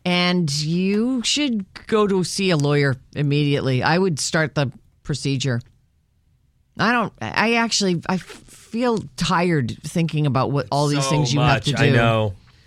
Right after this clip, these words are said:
Speaker 2: You know what's weird is that you'd think that, and couples start out like this. They're together. They're in love.
Speaker 1: Yeah.
Speaker 2: They wouldn't wanna be with anyone else. And then over the to-, course of time, as things, you know, build up and there's water under the bridge and you,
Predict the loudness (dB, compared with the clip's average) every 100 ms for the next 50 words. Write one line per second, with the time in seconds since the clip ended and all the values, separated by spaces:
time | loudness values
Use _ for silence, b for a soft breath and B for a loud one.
0 | b b 0 4 2 0 0 4 4 2
1 | -2 0 0 0 -8 -6 -2 0 -2 0
2 | 2 2 0 -2 -2 -4 _ _ _ _
3 | _ _ _ _ _ -12 -4 -4 -2 -4
4 | -2 2 4 4 4 0 -2 -4 -12 -8
5 | -4 -4 -6 -14 -10 -2 0 2 -2 -4
6 | -6 -6 -4 -6 -4 -4 -4 -8 -10 b
7 | -4 -4 -6 -6 -8 _ -4 -2 -2 -4
8 | -4 -2 -4 -2 -2 -2 -2 -2 -2 -2
9 | -4 -4 -4 -4 -4 -6 -8 -10 -12 -10
10 | -6 -6 -6 -10 -6 -2 -2 -4 b b
11 | b -8 -8 -6 -6 -6 -8 -6 -2 -2
12 | -4 -8 _ _ _ _ 0 0 2 2
13 | 2 2 0 -4 -2 2 4 4 4 2
14 | 0 -2 0 2 2 0 -4 -6